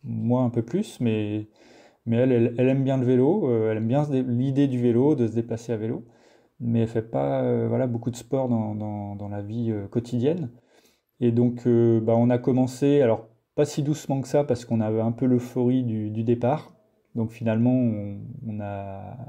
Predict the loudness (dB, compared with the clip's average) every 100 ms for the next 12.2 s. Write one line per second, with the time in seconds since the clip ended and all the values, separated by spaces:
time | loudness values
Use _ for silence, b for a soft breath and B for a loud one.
0 | -6 -6 -2 0 2 2 0 -6 -4 -6
1 | -6 -10 -12 -4 0 0 0 -2 -4 -4
2 | -4 0 0 0 -4 -2 2 2 2 0
3 | -2 -2 -4 -6 -8 -8 -8 -8 -8 -8
4 | -6 -4 0 2 2 2 0 -2 -4 -10
5 | -12 -12 -12 -16 -20 -14 -10 -10 -10 -8
6 | -8 -6 -8 -10 -8 -4 0 0 0 0
7 | 0 -2 -6 B B B B B _ -2
8 | -2 0 4 6 6 4 2 0 -2 -2
9 | -2 -2 0 2 2 0 0 0 -2 0
10 | 0 0 -2 -2 -4 0 0 0 -2 -2
11 | -4 -4 -2 -2 -2 0 0 0 -2 -8
12 | -12